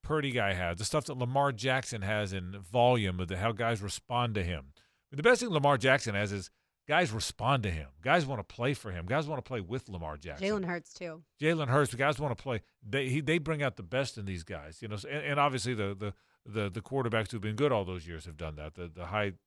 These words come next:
Speaker 1: high, the, the, the Mahomes and Josh Allen and Trevor, they have all that. But though, but, but you're right. Lamar and Hurts bring out the best in guys. I don't think Kyler does. I,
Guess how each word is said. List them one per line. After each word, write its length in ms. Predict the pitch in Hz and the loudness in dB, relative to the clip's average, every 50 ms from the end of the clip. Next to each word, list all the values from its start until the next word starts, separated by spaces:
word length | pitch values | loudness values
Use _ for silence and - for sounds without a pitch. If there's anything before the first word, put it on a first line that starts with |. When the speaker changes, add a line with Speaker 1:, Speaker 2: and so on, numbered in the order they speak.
| _ | _
Speaker 1:
high, 240 | 101 107 110 107 101 85 - _ _ _ _ - 95 107 101 101 | -6 -4 -4 -4 -4 -8 -12 _ _ _ _ -20 -20 -20 -14 -10
the, 160 | 104 95 92 | -8 -8 -8
the, 300 | 85 92 90 87 82 82 - _ _ _ _ _ _ _ _ | -6 -8 -8 -8 -8 -10 -12 _ _ _ _ _ _ _ _
the 420 | - 92 90 85 80 78 78 73 - - _ - | -6 -4 -4 -4 -4 -6 -8 -12 -14 -18 _ -6
Mahomes 600 | 98 95 90 90 107 117 113 107 104 95 92 85 | -4 -2 0 2 2 2 2 2 0 -2 -4 -6
and 120 | 95 92 87 | -6 -6 -2
Josh 260 | 95 101 98 98 90 | 0 0 0 2 4
Allen 380 | 110 104 101 98 92 92 92 87 | 4 4 4 4 4 2 0 -2
and 260 | 82 82 82 82 80 | -4 -6 -8 -10 -12
Trevor, 360 | - - 123 110 104 95 90 | -4 0 0 2 2 0 0
they 120 | 87 104 110 | 0 0 2
have 200 | 101 104 95 87 | 2 2 2 2
all 140 | 90 90 85 | 0 0 -2
that. 200 | 87 80 76 73 - _ _ _ _ _ _ _ - | -2 -4 -6 -8 -10 _ _ _ _ _ _ _ -10
But 160 | 127 101 - | -10 -4 0
though, 120 | 147 147 | 0 0
but, 260 | 151 123 131 120 101 110 | 2 2 -2 -4 -4 -8
but 160 | 131 120 - 147 | -12 -8 -4 -2
you're 80 | 151 | 2
right. 260 | 156 151 117 82 78 71 104 | 4 4 4 4 2 -4 -6
Lamar 380 | 123 123 135 143 151 151 151 | -4 0 4 6 6 6 6
and 200 | 127 123 131 123 | 4 2 0 0
Hurts 280 | 113 120 139 139 - - _ | 2 2 2 0 0 -4 _
bring 200 | - 127 123 127 | -6 -4 -2 0
out 140 | 123 117 | -2 -2
the 60 | - 98 | -4 -4
best 300 | 82 120 123 127 - - | 0 0 0 0 0 -4
in 80 | 104 | -4
guys. 240 | 92 95 87 92 - - _ _ _ | -2 0 0 0 -2 -6 _ _ _
I 60 | 139 170 | -4 -4
don't 100 | 208 - | -2 -4
think 140 | 240 196 | -6 -8
Kyler 320 | - 165 180 180 175 131 98 | -2 0 0 0 0 0 -2
does. 440 | 87 101 143 170 - - - - _ _ _ _ _ _ _ | -4 -4 -4 -6 -8 -10 -16 -20 _ _ _ _ _ _ _
I, 80 | 113 | -6